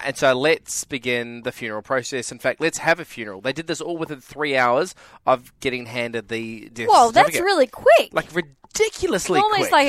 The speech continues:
Speaker 2: a week or so.
Speaker 1: Yeah. No.
Speaker 2: Okay.
Speaker 1: Or even four days. Is that the standard? Four?
Speaker 2: No idea.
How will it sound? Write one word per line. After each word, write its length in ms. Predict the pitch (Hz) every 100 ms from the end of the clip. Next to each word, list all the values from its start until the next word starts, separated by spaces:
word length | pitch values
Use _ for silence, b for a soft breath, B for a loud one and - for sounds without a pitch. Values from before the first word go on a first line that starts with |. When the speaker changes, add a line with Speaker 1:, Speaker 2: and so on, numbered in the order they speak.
| 240
Speaker 2:
a 60 |
week 380 | 208 196 262 494 -
or 120 | 262
so. 420 | - 214 - - _ _ _ _
Speaker 1:
Yeah. 280 | 311 403 - - _ _ _
No. 140 | 311 403
Speaker 2:
Okay. 240 | 254 214 427 _ _ _ _ -
Speaker 1:
Or 160 | -
even 340 | 302 311 214 175 208
four 300 | 175 214 202
days. 280 | 185 440 349
Is 80 | 311
that 120 | 466
the 40 | -
standard? 440 | - 180 214 453
Four? 120 | - 240
Speaker 2:
No 360 | 269 311 302
idea. 540 | 269 247 220 220 196